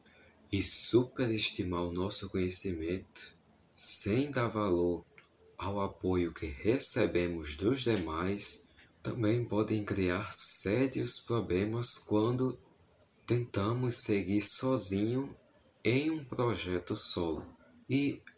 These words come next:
o que nós podemos fazer para evitar essas armadilhas?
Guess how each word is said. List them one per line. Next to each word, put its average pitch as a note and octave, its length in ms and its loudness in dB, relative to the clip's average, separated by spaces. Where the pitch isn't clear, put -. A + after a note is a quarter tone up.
o A#2+ 160 -4
que - 280 0
nós D3 340 2
podemos G#2+ 760 -4
fazer A2 720 -4
para F2+ 400 -6
evitar B2 760 -4
essas G#2+ 360 0
armadilhas? F2 1000 -10